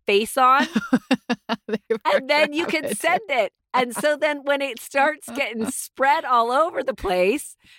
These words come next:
Speaker 1: then you could be like, "Guess what? Joke's on you. It's not me."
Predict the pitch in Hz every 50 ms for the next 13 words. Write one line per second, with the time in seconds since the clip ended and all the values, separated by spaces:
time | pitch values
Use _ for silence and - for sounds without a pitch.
0 | - _ - 269 269 269 277 294 302 - 508 269 - 285 285 277 285 269 277 254
1 | - - 262 _ _ _ _ _ _ _ 220 - - 208 220 220 - 269 294 349
2 | - 285 277 240 - - 196 196 190 - 240 240 233 247 277 294 285 269 - _
3 | - 185 196 202 190 - - 226 226 240 247 233 254 302 330 320 302 277 277 277
4 | 269 269 269 269 269 269 269 269 269 269 247 220